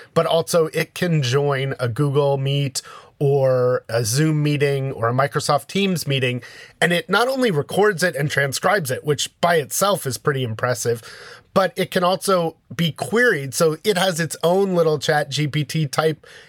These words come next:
engine built in, an A I assistant, where you can ask, "What were the main points of the meeting? Can you summarize it?"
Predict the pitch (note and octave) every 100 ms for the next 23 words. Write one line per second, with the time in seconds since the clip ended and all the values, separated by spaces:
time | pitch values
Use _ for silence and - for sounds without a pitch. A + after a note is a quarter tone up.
0 | - G3 G3 F#3+ D3+ D3 - C3 B2 B2
1 | C#3 C#3+ E3 D3+ D3+ C#3 G#3+ - E3 -
2 | - - F#3+ G3+ F#3+ E3+ F#3 E3+ - -
3 | - D#3+ F3 F#3+ F3+ E3+ D#3+ E3 - D#3+
4 | D#3 - B2+ A#2 A2+ A2 F#2+ E2+ - -
5 | _ E3+ D#3 D#3 - E3 E3 C#3 G#2+ F#2+
6 | F#2+ E2